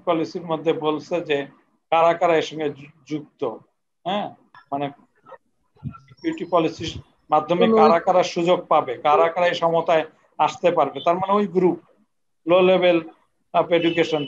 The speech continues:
Speaker 1: people with low, low levels of education, women, এদেরকে আন-, সমতা দেওয়ার সুযোগ দেওয়া হয়েছে। Person with disabilities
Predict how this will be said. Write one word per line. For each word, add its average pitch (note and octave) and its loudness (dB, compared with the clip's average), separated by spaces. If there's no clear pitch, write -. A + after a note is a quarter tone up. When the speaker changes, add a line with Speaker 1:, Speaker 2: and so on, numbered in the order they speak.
Speaker 1:
people E3+ -2
with E3+ 0
low, E3+ 4
low F3 4
levels F3 0
of E3+ -4
education, D3 -4
women, D#3+ 0
এদেরকে F3 0
আন-, D#3+ 0
সমতা D3+ -2
দেওয়ার C#3 -2
সুযোগ C#3+ -6
দেওয়া A#2 -6
হয়েছে। G#2+ -14
Person D#3+ -2
with D#3 -8
disabilities D#3 -2